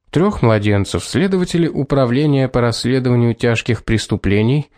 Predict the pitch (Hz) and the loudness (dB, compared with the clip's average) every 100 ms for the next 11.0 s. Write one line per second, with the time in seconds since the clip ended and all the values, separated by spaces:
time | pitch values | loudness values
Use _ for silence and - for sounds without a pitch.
0 | _ - - 113 - 196 208 208 180 156 | _ -2 -2 -2 -2 -2 0 -2 0 2
1 | 139 156 165 165 - 170 135 120 110 113 | 0 0 -2 -2 -2 -2 0 2 0 -4
2 | _ _ _ _ 85 101 175 180 165 185 | _ _ _ _ 0 2 2 0 0 0
3 | 165 147 147 139 - 120 151 160 117 123 | 0 0 0 0 0 2 2 0 0 0
4 | 165 - 117 104 - - 101 - _ _ | -2 -2 0 0 -2 -2 -2 -4 _ _
5 | _ - - 95 92 180 - 165 160 117 | _ -16 -2 2 2 0 0 0 2 2
6 | 98 92 - 82 - _ _ _ - 78 | 0 0 -4 -4 -8 _ _ _ -8 -4
7 | 160 180 170 156 - 127 151 170 147 143 | -2 -2 0 -2 0 -2 -2 -2 0 0
8 | 131 101 156 156 139 - 131 143 135 - | 0 0 -2 -2 -6 -2 0 2 0 0
9 | 147 143 135 135 - 135 113 104 110 135 | -4 0 0 0 0 2 2 2 2 0
10 | 131 131 127 135 139 165 139 107 - 60 | 2 0 2 0 0 0 0 -2 -4 -6